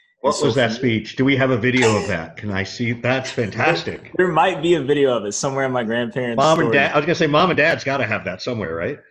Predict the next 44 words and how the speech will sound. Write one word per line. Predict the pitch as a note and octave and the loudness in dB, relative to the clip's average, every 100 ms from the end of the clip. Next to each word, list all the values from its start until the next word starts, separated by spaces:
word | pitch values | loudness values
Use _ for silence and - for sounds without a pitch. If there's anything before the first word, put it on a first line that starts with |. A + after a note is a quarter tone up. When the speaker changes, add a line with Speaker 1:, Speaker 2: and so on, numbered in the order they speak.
| _ _ - | _ _ -4
Speaker 2:
Uh, | A#2 A2 G#2 | -2 0 0
yeah, | B2+ | 2
it | D#3+ | 2
was | E3 E3 | 2 2
in | F#3+ | 0
church, | F#3 D3+ D3+ - | 0 2 2 -2
so | - - B2+ | -10 -6 -2
they | C3+ | 0
were, | C3+ B2 | 2 0
you | B2 C3+ | -2 -2
know, | B2+ | 0
a | |
little | D#3+ D#3 | 0 2
bit | C3+ | 0
kinder | B2+ B2+ C3 | 0 0 0
to | C3 | 0
me | C3 C3+ | 0 -2
than | A#2+ | -2
maybe | A2+ A2+ A2 | -4 -4 -4
another | G#2 G#2+ A#2 | -6 -4 -4
audience | A#2 B2 B2 | -4 -6 -8
might | B2+ B2 | -6 -6
have | A2+ | -4
been. | C3+ C3+ | -6 -6
But | G#2 G2 | -6 -6
it | A#2+ | -4
was, | B2 A#2 - - | -4 -4 -8 -4
"What, | G#3 G3+ - | -2 -2 -4
when | D#3 | -4
you're | D#3+ | -2
five, | D3+ D#3 D3+ | 0 2 2
what | C#3 | 2
do | C#3 | 0
you | A#2+ | 0
know?" | F2 D#2 G2 - | -4 -10 -16 -6
You | A2 | -4
know, | |
it | A2+ | -2
was | G#2+ | -2
my | A#2 | -4
Speaker 1:
Right. | A2 | -4
Speaker 2:
spiritual | F2+ C#3+ C#3 B2+ | -2 0 0 -2
report | A2+ - A#2 - | -4 -4 -6 -6
card. | F2 D2 | -10 -14